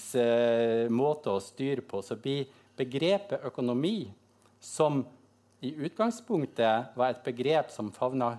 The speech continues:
husholdet, husfarens, eh, regulering av de økonomiske forholdene i familien, blir hevet opp til det politiske nivået og gjort til et eget virkelighetsnivå i samfunnet.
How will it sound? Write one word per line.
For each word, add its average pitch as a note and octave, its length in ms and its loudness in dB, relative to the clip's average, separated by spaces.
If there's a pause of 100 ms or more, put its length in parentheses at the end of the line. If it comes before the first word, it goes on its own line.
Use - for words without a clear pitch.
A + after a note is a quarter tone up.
(140)
husholdet, D#3 720 -4 (720)
husfarens, C3+ 1000 0 (280)
eh, A2+ 760 2
regulering A#2+ 840 0
av G#2+ 140 2
de G2+ 120 2
økonomiske A#2 680 -2
forholdene A2+ 680 0 (320)
i C3+ 180 -4
familien, G#2 760 -2 (380)
blir A2+ 160 -2
hevet C#3 640 4
opp - 320 -8 (380)
til A#2 180 4
det G#2 140 -2
politiske A#2+ 640 -2
nivået F#2+ 420 -2
og G#2 140 0
gjort B2+ 220 -2
til G#2+ 80 -4
et G#2 240 -4
eget B2+ 440 -2
virkelighetsnivå A2+ 840 -4 (140)
i G#2 200 -12 (120)
samfunnet. - 1160 -10